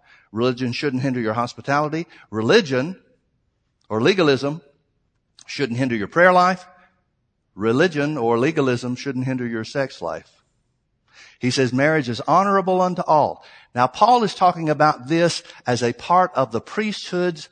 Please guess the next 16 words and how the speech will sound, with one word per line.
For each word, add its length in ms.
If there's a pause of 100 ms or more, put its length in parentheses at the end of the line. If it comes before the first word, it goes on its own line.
lifestyle. 840 (840)
He's 200
saying 260
as 160
a 60
priest 440
unto 220
God, 420 (260)
your 180
marriage, 680 (640)
sec-, 340
your 360
sex 300
life 280
in 220
marriage 500